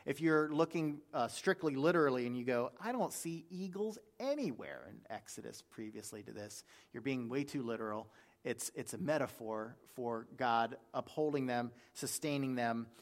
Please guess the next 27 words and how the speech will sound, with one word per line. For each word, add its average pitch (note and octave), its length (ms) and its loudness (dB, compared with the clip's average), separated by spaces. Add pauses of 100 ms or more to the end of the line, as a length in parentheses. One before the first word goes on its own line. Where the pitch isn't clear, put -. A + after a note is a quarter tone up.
(100)
taking D3+ 320 4
them C#3+ 140 4
from C#3 160 0
a A#2+ 60 0
low D3+ 260 6
place C3+ 540 0 (280)
and C3+ 200 0
lifting C#3 320 2
them B2 320 0 (160)
high G#2 560 -2 (1300)
in A2 100 -10
power. G#2+ 560 -6 (100)
God C3+ 340 8
had B2+ 140 -2
shown D3+ 460 2
this. A2+ 340 -2
God C#3 280 6
had, B2+ 160 2
in B2 100 -4
other C#3+ 200 4
words, B2 340 0 (220)
proven D3+ 760 2
his A#2+ 200 -4
power D#3+ 480 6
and D3 120 2
his B2+ 120 0
goodwill. B2 600 0